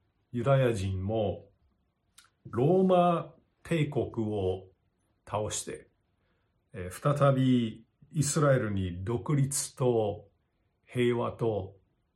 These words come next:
繁栄をもたらしてくれる将軍のような救世主を期待していましたが、イエス・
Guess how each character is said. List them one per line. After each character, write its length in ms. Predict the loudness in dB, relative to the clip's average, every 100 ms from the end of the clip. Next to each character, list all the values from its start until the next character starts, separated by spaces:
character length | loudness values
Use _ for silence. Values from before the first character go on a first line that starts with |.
| _
繁 440 | -10 0 2 4 2
栄 240 | 0 0
を 340 | 0 2 0
も 160 | 0 -2
た 140 | -2
ら 140 | -2 -2
し 200 | -6 -4
て 140 | -4 -4
く 200 | -4 0
れ 100 | 0
る 200 | 0 0
将 600 | -2 -10 -4 -2 2 0
軍 480 | 0 2 2 2 -2
の 140 | -4
よ 300 | -2 0 -2
う 40 | -2
な 260 | -4 -6 -10
救 320 | -8 -2 -2
世 380 | -2 -2 0 0
主 420 | -4 -14 -14 -12
を 440 | -8 -2 -2 -4 -10 _ _ _ _ -20
期 160 | -6
待 180 | -4 -4
し 60 | -6
て 80 |
い 60 | -8
ま 100 | -8
し 120 | -10
た 140 | -10 -6
が、 320 | -6 -8 -10 _ _ _ _ _ -20 _ _ _ _ _ _ _ _ _ _ _
イ 160 | -2
エ 60 | 0
ス・ 300 | -2 -4